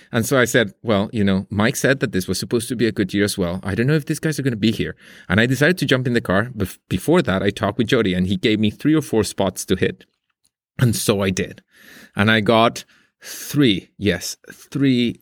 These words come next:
lifers and remarkable photos that I will be posting with this minisode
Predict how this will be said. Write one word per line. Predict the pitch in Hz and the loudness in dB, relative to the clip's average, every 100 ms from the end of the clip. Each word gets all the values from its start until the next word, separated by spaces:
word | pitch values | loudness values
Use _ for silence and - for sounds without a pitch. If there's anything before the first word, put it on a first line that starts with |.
| - | -6
lifers | 95 98 101 101 - 87 87 - | -2 0 0 -2 -2 -2 -4 -4
and | 101 104 | -4 -2
remarkable | 117 113 120 135 143 | 0 0 -2 -2 -2
photos | 135 123 110 120 117 - | 0 0 0 -2 -4 0
that | 113 - | 0 2
I | 131 | 0
will | 151 160 180 | 2 2 4
be | 165 185 | 2 2
posting | - 185 185 - 170 | 2 2 2 2 2
with | 165 151 | 2 2
this | 156 | 0
minisode | 135 143 139 131 123 113 | 0 0 0 2 4 2